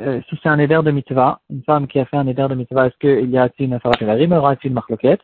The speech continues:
Euh, la halakha apparemment sera tranchée que le mari peut faire Afarat Nedarim même dans un Neder de mitzvah. Bien sûr, quand ça rentre dans la catégorie des deux sortes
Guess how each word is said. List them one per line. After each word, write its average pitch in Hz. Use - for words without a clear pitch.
Euh, 139
la 139
halakha 151
apparemment 160
sera 139
tranchée 156
que 151
le 135
mari 156
peut 196
faire 131
Afarat 135
Nedarim 135
même 156
dans 131
un 127
Neder 131
de 123
mitzvah. 127
Bien 147
sûr, 202
quand 170
ça 156
rentre 165
dans 165
la 147
catégorie 131
des 139
deux 147
sortes 156